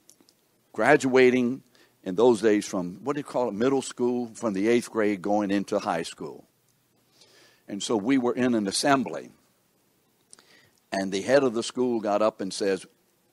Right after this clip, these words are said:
"We're going to give an award out," which we don't do every year, but we give it out to an exceptional student who's exceptional, has good grades, not just straight A's, good grades, you know, but also exceptional in the way,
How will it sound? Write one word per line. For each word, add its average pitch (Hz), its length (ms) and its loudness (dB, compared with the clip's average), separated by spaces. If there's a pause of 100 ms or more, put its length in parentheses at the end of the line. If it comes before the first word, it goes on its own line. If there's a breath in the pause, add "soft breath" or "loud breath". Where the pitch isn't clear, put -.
(240)
"We're 104 140 -4
going 180 280 -4
to 170 80 0
give 143 220 0
an 131 100 -2
award 123 480 2
out," 80 400 -6 (320)
which - 240 -12
we 101 100 0
don't 160 260 4
do 113 180 6
every 90 220 4
year, 95 260 2
but 98 180 -4
we 98 100 -4
give 156 220 -4
it 139 80 2
out 110 220 0 (320 loud breath)
to 127 260 0
an 107 140 -4
exceptional 151 720 -2
student 104 680 -4 (360 loud breath)
who's 117 320 0 (800 soft breath)
exceptional, 170 840 -6
has 131 240 -6
good 190 320 6
grades, 101 480 0
not 180 180 0
just 147 200 2
straight 98 340 0
A's, 85 220 -6
good 214 280 0
grades, 87 400 -10
you 151 80 -6
know, 90 220 -10 (1000 soft breath)
but 120 140 6
also 175 460 -2
exceptional 123 880 -2
in 110 360 -6
the 101 100 -4
way, 117 480 -2